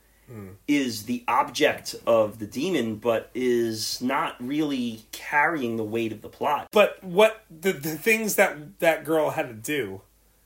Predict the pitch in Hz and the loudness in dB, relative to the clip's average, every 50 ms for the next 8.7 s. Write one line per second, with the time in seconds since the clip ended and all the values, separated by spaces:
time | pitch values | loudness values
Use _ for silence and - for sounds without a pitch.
0 | _ _ _ - - 359 392 - 139 156 156 - - 135 113 - 175 180 170 131 | _ _ _ -8 -4 0 0 2 2 2 0 0 -2 -6 -4 2 4 4 4 4
1 | 110 98 92 92 - - 294 - 120 120 113 - - 139 123 139 135 135 139 139 | 0 -6 -8 -2 2 2 4 4 2 0 -4 -4 -4 -2 2 2 2 4 2 0
2 | 135 139 139 143 143 139 120 107 - - 156 - - - 143 135 139 151 147 147 | 2 0 0 0 -2 -2 -2 -4 -4 -4 -4 -8 -6 -4 -4 -2 -2 0 0 0
3 | 180 - - - 113 - - - 160 - 120 117 - - - - - - 139 143 | 0 0 -2 -6 -12 -10 -10 -10 -8 -8 -6 -6 -6 -8 -6 -4 -4 -2 -2 -2
4 | 143 156 - - - - - - - 117 110 - - 104 107 92 82 78 - - | -4 -4 -6 -8 -14 -14 -14 -14 -14 -14 -16 -14 -14 -12 -12 -12 -12 -10 -8 -8
5 | - 90 90 92 92 90 92 95 98 _ _ - 185 220 - 160 165 - - - | -10 -10 -12 -16 -16 -16 -16 -18 -20 _ _ -2 0 0 0 0 -2 -4 -4 -2
6 | 185 165 160 - 180 - 220 233 - - - 240 208 196 220 226 233 226 220 170 | -2 -2 0 0 0 0 2 4 6 8 8 8 8 10 10 10 8 8 6 4
7 | 214 220 202 185 180 175 190 208 - 185 190 196 196 202 196 185 156 139 156 175 | 6 8 8 8 8 6 4 2 4 4 4 6 6 6 6 4 4 4 4 4
8 | 185 175 180 185 196 190 196 196 196 - 202 185 175 | 4 4 2 2 2 4 2 2 2 2 0 0 -2